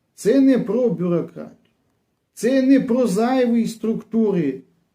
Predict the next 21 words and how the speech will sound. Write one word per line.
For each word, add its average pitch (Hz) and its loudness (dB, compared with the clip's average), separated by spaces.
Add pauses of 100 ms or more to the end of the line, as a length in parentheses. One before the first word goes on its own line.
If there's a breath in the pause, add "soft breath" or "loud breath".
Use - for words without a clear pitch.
(420)
які 160 -8
знаходяться 170 -2
зараз 165 -4
на 131 -6
районному 131 -6
рівні. 120 -18 (1200)
Це 247 -4
про 214 -4
те, 277 -2
щоб 196 -4
рішення 226 -2
приймали 170 -4 (220)
ті, 262 -2 (220)
кого 196 0
ми 214 -2
обрали, 190 -4 (300)
а 175 -6
не 175 0
ті, 220 -4 (440)
кого 175 -2
призначили. 170 -8